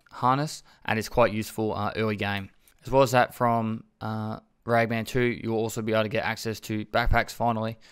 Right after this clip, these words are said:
and this will help with, uh, your leveling. So next we've got Ragman three.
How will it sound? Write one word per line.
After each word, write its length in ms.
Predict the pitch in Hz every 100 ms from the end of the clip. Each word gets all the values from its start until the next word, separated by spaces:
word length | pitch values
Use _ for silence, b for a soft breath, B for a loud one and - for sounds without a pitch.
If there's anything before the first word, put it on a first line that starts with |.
| b b
and 260 | - 117 101
this 180 | - 120
will 180 | 120 110
help 300 | 107 113 107
with, 160 | 113 113
uh, 160 | 104 98
your 120 | 107
leveling. 400 | 104 101 104 95 - _ _ _ _ _
So 160 | - 131
next 200 | 156 -
we've 60 |
got 120 | 143 95
Ragman 420 | 123 117 120 113
three. 360 | - 135 139